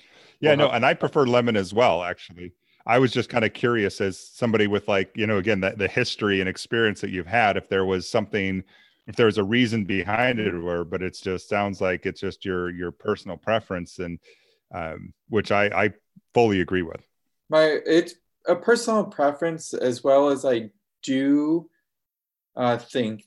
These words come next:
Speaker 2: that I'm a, I'm a big gin drinker, and I think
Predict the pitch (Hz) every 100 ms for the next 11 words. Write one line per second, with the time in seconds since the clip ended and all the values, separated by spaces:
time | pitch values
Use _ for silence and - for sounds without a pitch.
0 | - 110 104 95 - _ _ _ _ _
1 | _ _ 131 151 160 139 131 135 123 160
2 | 160 110 - 120 117 113 107 101 95 95
3 | 95 92 92 98 - 117 113 110 107 104
4 | 101 104 _ _ _ _ _ - 117 120
5 | 123 127 120 123